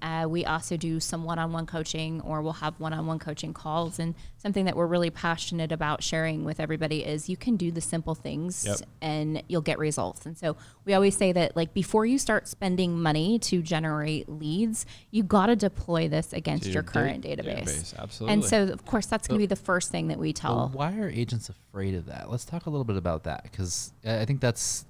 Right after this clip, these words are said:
Speaker 3: I think there's a, there, there are some agents that are a little afraid of that, right?
Speaker 2: Well, let's, yeah, let's
Speaker 3: And
Speaker 2: circle back to that just 'cause I wanna get the,
Speaker 3: Yeah,
Speaker 2: this out. But
Speaker 3: for
Speaker 2: then,
Speaker 3: sure.
Speaker 2: uh, you're, you're so right, Jay. The people that know you, like you, trust you, while she's, you know,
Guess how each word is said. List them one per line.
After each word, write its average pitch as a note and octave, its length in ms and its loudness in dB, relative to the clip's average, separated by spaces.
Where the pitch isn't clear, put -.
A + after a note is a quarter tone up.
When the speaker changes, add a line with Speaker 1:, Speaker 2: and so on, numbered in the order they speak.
Speaker 3:
I A2 40 -10
think C#3 120 -2
there's C3 100 4
a, A2 160 0
there, A2 180 0
there A2 140 2
are G#2+ 200 2
some - 160 -2
agents F2+ 240 -2
that F2+ 120 -2
are F2 120 0
a E2+ 40 -2
little E2+ 140 -2
afraid C#3 260 -4
of - 100 -6
that, - 260 -12
right? - 80 -2
Speaker 2:
Well, D#3+ 80 8
let's, F3 160 6
yeah, D#3+ 240 8
let's B2+ 160 10
Speaker 3:
And - 60 8
Speaker 2:
circle A3 240 6
back D3+ 280 8
to - 80 0
that G#2 220 6
just B2+ 240 2
'cause B2+ 100 -2
I B2+ 60 8
wanna B2+ 180 8
get B2+ 160 4
the, B2+ 100 -2
Speaker 3:
Yeah, F#3+ 120 8
Speaker 2:
this B2 220 6
out. G#2 340 6
But A#2 120 2
Speaker 3:
for - 40 -2
Speaker 2:
then, C3 160 8
Speaker 3:
sure. A#2+ 80 2
Speaker 2:
uh, - 20 4
you're, C3+ 480 4
you're D3 160 2
so F3+ 160 4
right, B2 340 4
Jay. G2 200 0
The G#2 140 4
people C3+ 260 2
that A2+ 100 6
know A#2 160 8
you, D#3+ 160 6
like C3+ 300 6
you, C3 80 0
trust - 340 0
you, G#2 80 0
while G2 140 2
she's, G2 320 -4
you - 100 -2
know, G2+ 160 4